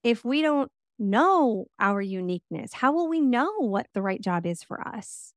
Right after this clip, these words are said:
You know, the puzzle pieces that I always talk about. So we are each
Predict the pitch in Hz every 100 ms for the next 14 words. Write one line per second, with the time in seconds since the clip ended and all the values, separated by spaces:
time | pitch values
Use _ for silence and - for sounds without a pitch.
0 | _ _ _ _ _ _ _ _ _ _
1 | 294 302 294 285 _ - 247 269 359 370
2 | 381 185 175 170 - 170 160 151 185 -
3 | - - 202 - - _ - _ _ _
4 | _ _ _ _ _ - 240 214 277 247
5 | - _ - 262 277 - - -